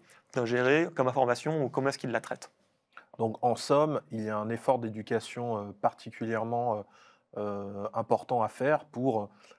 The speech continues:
Speaker 2: quelque part, face à ces, ces intelligences artificielles, injecter le plus d'esprit critique. C'est de l'esprit critique dont vous parlez.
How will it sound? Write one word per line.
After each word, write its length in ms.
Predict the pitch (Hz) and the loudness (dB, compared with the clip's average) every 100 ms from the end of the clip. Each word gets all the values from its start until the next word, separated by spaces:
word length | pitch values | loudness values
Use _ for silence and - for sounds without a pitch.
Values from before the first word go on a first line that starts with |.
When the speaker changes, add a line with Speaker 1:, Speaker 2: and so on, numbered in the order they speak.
| _ | _
Speaker 2:
quelque 260 | 127 117 123 | 0 2 0
part, 240 | 117 135 | 2 0
face 260 | - 135 - | 2 0 2
à 100 | 113 | -4
ces, 180 | 113 107 | -4 -6
ces 280 | 107 107 | -10 -8
intelligences 600 | 107 107 120 110 113 113 | -8 -6 -4 -4 -6 -2
artificielles, 680 | 110 - 110 110 - 156 156 - - _ _ | -4 -4 -10 -8 0 0 0 -10 -20 _ _
injecter 520 | 131 120 120 - 151 | 0 2 0 2 2
le 120 | 139 110 | 2 0
plus 240 | - 123 | -2 -2
d'esprit 360 | 113 110 - 113 | -2 -4 -6 -4
critique. 360 | 127 117 151 | -4 -4 -6
C'est 120 | - | -6
de 60 | 107 | -6
l'esprit 260 | 104 - 107 | -6 -6 -4
critique 320 | 135 151 113 | 0 0 0
dont 100 | 107 | -4
vous 120 | 107 | -2
parlez. 360 | 113 107 143 | 0 2 0